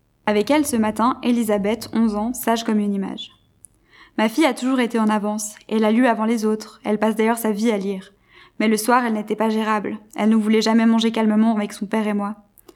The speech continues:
Je travaille cinquante heures par semaine, j'ai un boulot très prenant et le soir, je suis crevée. De plus, elle avait des idées morbides.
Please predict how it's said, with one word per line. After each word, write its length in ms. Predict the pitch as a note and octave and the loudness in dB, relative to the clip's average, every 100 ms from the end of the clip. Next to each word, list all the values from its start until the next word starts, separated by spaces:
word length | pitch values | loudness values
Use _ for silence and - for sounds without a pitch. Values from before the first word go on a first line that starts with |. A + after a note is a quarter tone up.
| - - _ - | -20 -20 _ -8
Je 100 | G#3+ | -6
travaille 340 | - A3+ A3+ | 0 2 2
cinquante 380 | A3+ A#3+ A#3 A3+ | 0 0 0 -2
heures 100 | A3+ | -2
par 160 | A#3 - | -4 -2
semaine, 420 | G#3+ G#3 G#3+ G#3 | -2 0 0 -2
j'ai 160 | G#3 G#3+ | -2 0
un 80 | A3 | 2
boulot 260 | A3+ A#3 | 2 0
très 160 | A#3 A#3 | 0 -4
prenant 460 | A#3 A3+ A#3 B3 | 0 2 4 2
et 120 | A#3 G#3 | 0 -2
le 120 | G#3 | -2
soir, 280 | - A3+ A3+ | -2 0 -2
je 100 | G3+ | -6
suis 140 | - | -12
crevée. 460 | - A3 G#3 G3+ - _ _ _ - - - | -8 -6 -6 -8 -14 _ _ _ -20 -14 -6
De 80 | G#3 | -4
plus, 320 | A3 A#3+ A3 | 0 0 0
elle 80 | G#3+ | -2
avait 140 | G#3 | -2
des 200 | G3 G3+ | -2 -2
idées 140 | G3+ G#3+ | -2 0
morbides. 480 | A3 A3 A3+ G3+ | 0 0 -2 -4